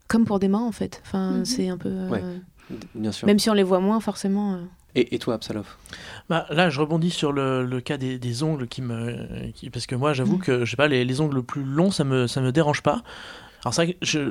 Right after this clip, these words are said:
Speaker 4: dans ma tête, là, je me représentais des ongles plus longs, mais vernis. Et, euh, c-, je me dis que là, ça me, ça me, ça me, ça peut me plaire carrément.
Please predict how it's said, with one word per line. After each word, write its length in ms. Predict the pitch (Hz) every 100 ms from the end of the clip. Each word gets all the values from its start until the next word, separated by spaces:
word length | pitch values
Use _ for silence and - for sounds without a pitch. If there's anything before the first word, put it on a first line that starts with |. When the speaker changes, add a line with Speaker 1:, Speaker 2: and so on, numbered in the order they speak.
| 127
Speaker 4:
dans 180 | 135
ma 120 | 135 139
tête, 160 | 175
là, 80 | 156
je 60 | 131
me 60 |
représentais 300 | 131 139 139
des 140 | 151 151
ongles 160 | 143
plus 160 | - 151
longs, 180 | 175 - - _ -
mais 200 | 147 151
vernis. 520 | 156 165 147 123 - - -
Et, 140 | - 127
euh, 220 | 123 120
c-, 260 | 117 - 123
je 40 |
me 60 | 135
dis 100 | 147
que 80 | -
là, 60 |
ça 120 | 151 135
me, 220 | 131 127
ça 180 | - 117
me, 220 | 110 113
ça 120 | 120
me, 100 | 117
ça 80 | 110
peut 120 | -
me 40 | 113
plaire 280 | 131 147 180
carrément. 340 | 120 123 180